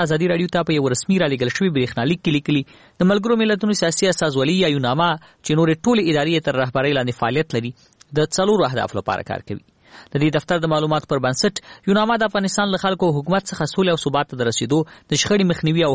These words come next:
حل، د افغانستان د ونډې اخیستنې د زیاتېدو، ټولنیز یووالي، همدارنګه د سیمه ییزو همکاریو د پیاوړتیا او د اغیزمنې حکومتولۍ په برخو کې ملاتړ کوي. سرچینه زیاتوي، دوی په ټول افغانستان کې حضور لري او خپلو فعالیتونو ته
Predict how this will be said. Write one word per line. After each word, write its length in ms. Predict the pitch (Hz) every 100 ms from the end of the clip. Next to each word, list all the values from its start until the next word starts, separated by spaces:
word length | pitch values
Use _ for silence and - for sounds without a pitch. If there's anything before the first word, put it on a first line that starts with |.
| 131
حل، 160 | 151 147 - -
د 80 | 156
افغانستان 460 | 170 180 214 214 196 160
د 0 | 180
ونډې 220 | 220 208 196
اخیستنې 340 | 175 - 196
د 100 | 170 151
زیاتېدو، 340 | 147 147 165 160 - -
ټولنیز 340 | 175 165 185 151
یووالي، 400 | 147 180 196 190 160
همدارنګه 380 | 160 202 202 185
د 80 | 156
سیمه 160 | 170 190
ییزو 140 | 180 160
همکاریو 480 | 147 139 143 175 147
د 80 | 139
پیاوړتیا 440 | 131 127 - 175 160 - -
او 60 | 156
د 80 | 165
اغیزمنې 400 | 180 185 220 170
حکومتولۍ 460 | 147 139 131 127 131
په 80 | 120
برخو 200 | 113 117
کې 120 | - 131
ملاتړ 260 | - - -
کوي. 160 | 101 - _ - - -
سرچینه 300 | 147 170 160
زیاتوي، 340 | 151 143 160 190 - _
دوی 100 | 175 190
په 80 | 190
ټول 160 | 247 233
افغانستان 400 | 202 180 170 185
کې 60 | 170 143
حضور 260 | 139 202 190
لري 160 | 175 160
او 40 | -
خپلو 200 | 160 160
فعالیتونو 500 | 139 123 127 202 185
ته 40 | 170